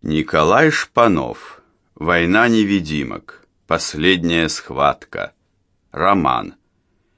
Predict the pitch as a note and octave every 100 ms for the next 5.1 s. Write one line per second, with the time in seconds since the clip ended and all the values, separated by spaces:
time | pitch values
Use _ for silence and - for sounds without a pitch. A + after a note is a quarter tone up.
0 | _ _ _ - A2+ C#3 C#3 C#3 C3 F#2+
1 | D#2+ F2+ G#2 G2 G2 F#2 G2 F2 F2 E2
2 | - C2 C2 B1 B1 B1+ _ _ _ -
3 | F2 G2+ - - D2 B1+ B1 - _ _
4 | _ _ _ - C2 D#2 A2 A#2 - G#2+
5 | G2+